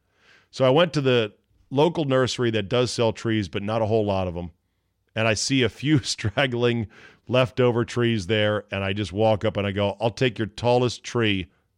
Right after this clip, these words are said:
and can you help me get it on the roof of the car?" Sure enough, I get it. It was billed as a seven to eight foot Fraser fir. <laughs>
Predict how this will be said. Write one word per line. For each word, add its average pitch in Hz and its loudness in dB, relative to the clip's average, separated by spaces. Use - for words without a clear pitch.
and 110 -2
can 117 -2
you 110 2
help 117 2
me 117 -4
get 110 0
it 113 2
on 107 2
the 101 -2
roof 101 -2
of 98 -6
the 90 -4
car?" 78 -8
Sure 151 2
enough, 170 2
I 156 4
get 123 2
it. 113 -2
It 123 -6
was 120 0
billed 135 2
as 110 0
a 110 -2
seven 160 -4
to 131 -4
eight 123 -4
foot 110 -4
Fraser 95 -4
fir. 78 -14
<laughs> 135 0